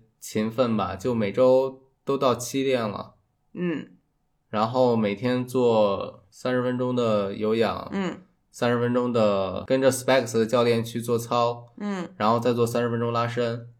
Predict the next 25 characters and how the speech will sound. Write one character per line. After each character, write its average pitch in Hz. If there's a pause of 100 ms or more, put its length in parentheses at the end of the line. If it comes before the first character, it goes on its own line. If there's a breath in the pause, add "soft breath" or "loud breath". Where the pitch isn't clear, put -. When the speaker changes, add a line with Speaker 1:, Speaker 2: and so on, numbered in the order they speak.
(120)
Speaker 2:
嗯， 185
那 349
个 233
时 -
候 233
我 170
记 226
得 240
第 247
一 269
周 254
我 233
们 120
就 214
像 233
是 220
那 220
种 110 (300 soft breath)
刚 262
刚 262
康 285
复 285
的 214 (100)
那 294
种 175